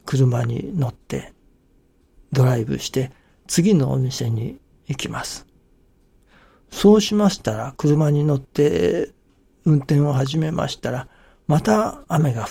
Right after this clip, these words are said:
てまいりました。そして今度はまた次のお店に着いて、さあ、お店に入ろうといたしましたら、今度は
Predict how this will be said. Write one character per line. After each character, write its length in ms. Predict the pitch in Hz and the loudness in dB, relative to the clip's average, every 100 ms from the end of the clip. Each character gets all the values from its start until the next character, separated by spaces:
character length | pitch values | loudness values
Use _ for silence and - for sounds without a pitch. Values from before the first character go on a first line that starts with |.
| - | -12
て 200 | - 139 | -6 -4
ま 180 | 120 120 | -4 -8
い 80 | |
り 100 | - | -12
ま 160 | 87 - | -12 -12
し 80 | - | -14
た。 180 | - - _ _ _ _ _ _ _ _ _ _ _ _ _ _ _ _ _ _ _ _ _ _ _ _ _ _ | -18 -20 _ _ _ _ _ _ _ _ _ _ _ _ _ _ _ _ _ _ _ _ _ _ _ _ _ _
そ 180 | - 170 | -4 -2
し 120 | 156 | 0
て 120 | - 202 | 4 4
今 300 | 208 233 160 | 4 4 4
度 100 | 127 | 2
は 160 | 123 | 0
ま 160 | 123 131 | 0 0
た 300 | 147 165 - | 2 0 -2
次 280 | - 151 156 | 0 2 4
の 160 | 156 | 4
お 60 | 143 | 4
店 300 | 143 139 151 | 2 2 2
に 160 | 147 139 | 2 0
着 220 | - 147 | -4 -4
い 60 | |
て、 260 | 131 - - _ _ _ _ _ _ _ _ _ _ _ _ _ _ _ _ - | -4 -14 -18 _ _ _ _ _ _ _ _ _ _ _ _ _ _ _ _ -10
さ 600 | - 139 113 107 165 - | -2 -2 -2 -6 -12 -18
あ、 0 | _ _ _ _ _ _ | _ _ _ _ _ _
お 120 | - | 2
店 280 | 147 135 139 | 4 6 6
に 360 | 135 139 - - _ _ _ _ _ - | 6 4 0 -14 _ _ _ _ _ -8
入 240 | - 147 | -2 0
ろ 140 | 147 143 | 2 2
う 60 | 131 | 0
と 260 | - - | -8 -8
い 80 | 170 | -6
た 120 | 147 | -8
し 140 | - 156 | -8 -8
ま 120 | 127 | -10
し 100 | - | -12
た 120 | - | -14
ら、 140 | - - _ _ _ _ _ - | -18 -18 _ _ _ _ _ -4
今 200 | - 139 | 2 4
度 120 | 117 | 2
は 160 | 104 | -4